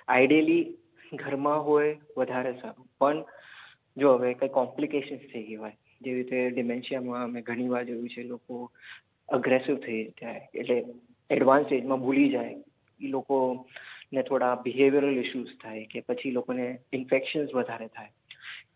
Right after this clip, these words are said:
ઈ કેસમાં definitely હોસ્પિટલમાં લઈ આવવાનું, હોસ્પિટલાઇઝેશન કરવાનું. પણ એકવાર ઈ થયા પછી ઘરમાં ઈ હોય,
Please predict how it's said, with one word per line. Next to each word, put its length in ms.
ઈ 80
કેસમાં 380
definitely 480
હોસ્પિટલમાં 640
લઈ 120
આવવાનું, 380
હોસ્પિટલાઇઝેશન 840
કરવાનું. 680
પણ 140
એકવાર 320
ઈ 100
થયા 260
પછી 420
ઘરમાં 440
ઈ 120
હોય, 300